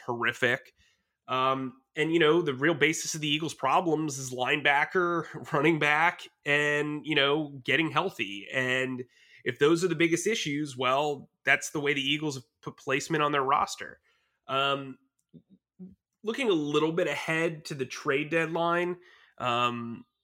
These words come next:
you know, we're not gonna get too much into the Giants game. We haven't had enough time to really study them as much as we wanted to just 'cause it's a short week. Um,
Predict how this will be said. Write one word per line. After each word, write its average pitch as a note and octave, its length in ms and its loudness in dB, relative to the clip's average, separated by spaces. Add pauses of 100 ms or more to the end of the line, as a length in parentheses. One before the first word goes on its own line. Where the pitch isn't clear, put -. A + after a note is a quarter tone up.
(100)
you D3 100 -2
know, C3 100 4
we're C#3+ 80 2
not F#3 120 4
gonna F#3+ 120 4
get C#3+ 140 0
too E3 180 0
much D#3 180 0
into E3+ 120 0
the D#3 80 -4
Giants D3+ 340 0
game. D3 280 0
We C3+ 100 -2
haven't C#3 200 2
had C3+ 200 2
enough B2+ 240 -4
time C3 240 -2
to B2+ 80 -6
really B2 180 -4
study C3 280 -4
them B2 180 -4
as A2+ 100 -8
much B2+ 180 -2
as B2 80 -12
we B2 120 -8
wanted C3+ 380 -2
to C3+ 200 -4
just B2+ 160 -10
'cause B2 120 -14
it's A#2+ 160 -14
a B2 40 -12
short A2 300 -10
week. C#3 400 -8 (500)
Um, A2+ 800 -6